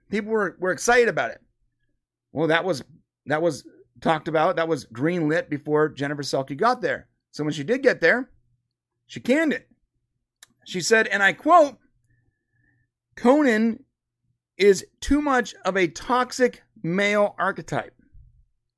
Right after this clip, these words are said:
And she replaced Conan the, Conan the Barbarian with Wheel of Time.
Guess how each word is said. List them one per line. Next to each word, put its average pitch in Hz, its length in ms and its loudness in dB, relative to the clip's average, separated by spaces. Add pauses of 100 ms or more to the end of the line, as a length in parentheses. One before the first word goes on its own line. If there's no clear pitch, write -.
(1000)
And 151 160 -2
she 175 120 0
replaced 247 600 2
Conan 151 220 -2
the, 131 200 -6 (200)
Conan 151 220 -2
the 135 80 -4
Barbarian 131 540 -4 (360)
with 165 380 2 (1800)
Wheel 151 200 0
of 127 80 -2
Time. 104 220 -10